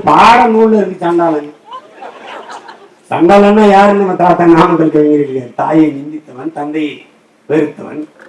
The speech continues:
இதெல்லாம் சொல்றாரு. அது ஒரு இனி சொல். சரி, வேணாம், விட்டுருவோம். இன்னையிலிருந்து சண்டாளன்னு பாடாதீங்க. கொடும் சனியன்னு பாடுங்க.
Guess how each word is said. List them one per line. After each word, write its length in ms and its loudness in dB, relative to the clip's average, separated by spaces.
இதெல்லாம் 380 -6
சொல்றாரு. 340 0
அது 380 -10
ஒரு 120 -2
இனி 240 -2
சொல். 160 0
சரி, 280 4
வேணாம், 360 4
விட்டுருவோம். 440 -2
இன்னையிலிருந்து 540 4
சண்டாளன்னு 480 0
பாடாதீங்க. 400 0
கொடும் 480 -2
சனியன்னு 520 4
பாடுங்க. 260 -4